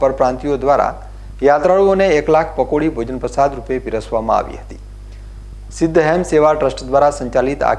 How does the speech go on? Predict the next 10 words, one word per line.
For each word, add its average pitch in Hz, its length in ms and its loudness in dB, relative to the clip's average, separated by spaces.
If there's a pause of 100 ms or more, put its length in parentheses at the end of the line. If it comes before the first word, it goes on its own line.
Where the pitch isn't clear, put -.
કેમ્પમાં 123 520 -2 (400)
શ્રદ્ધાળુઓ 147 520 4
માટે 185 200 4 (120)
સાંસ્કૃતિક 151 500 -2
કાર્યક્રમો, 127 480 2 (220)
મેડિકલ 127 400 0
સેવાઓ, 127 360 2 (200)
પીવાના 156 440 2
શુદ્ધ 131 180 -4 (100)
પાણી, 127 280 0